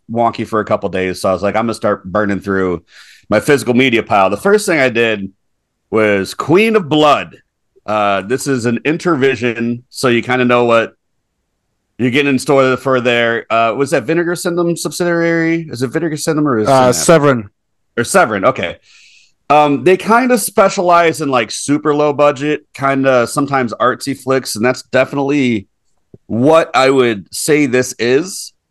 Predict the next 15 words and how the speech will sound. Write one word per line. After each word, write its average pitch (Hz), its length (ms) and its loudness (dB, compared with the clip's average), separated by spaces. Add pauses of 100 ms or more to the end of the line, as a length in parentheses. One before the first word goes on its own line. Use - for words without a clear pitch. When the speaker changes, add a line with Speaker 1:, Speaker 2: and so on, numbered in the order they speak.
Speaker 1:
Um, 110 380 2
there's 120 200 -2
no 170 160 2
dialogue 139 640 0
in 117 60 -6
the 110 80 -8
whole 123 200 -2
movie, 92 480 -4 (340)
um, 95 500 -4 (300)
was 101 260 -6 (280)
the 120 120 -4
first 127 320 -2
most 107 240 -2
interesting 98 400 -6
thing. 90 320 -6